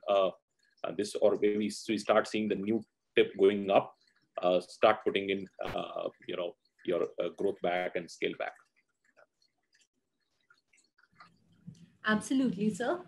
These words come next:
Speaker 2: The next question we have is, how would you define business excellence? Is it based on year by year growth or financial growth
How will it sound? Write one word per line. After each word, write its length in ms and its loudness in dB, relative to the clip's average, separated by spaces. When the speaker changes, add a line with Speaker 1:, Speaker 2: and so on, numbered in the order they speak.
Speaker 2:
The 100 6
next 380 2
question 360 2
we 140 6
have 300 6
is, 300 0
how 200 8
would 120 8
you 140 10
define 560 6
business 380 4
excellence? 640 0
Is 160 6
it 160 2
based 340 2
on 180 6
year 280 4
by 140 4
year 260 6
growth 480 4
or 140 8
financial 600 4
growth 320 8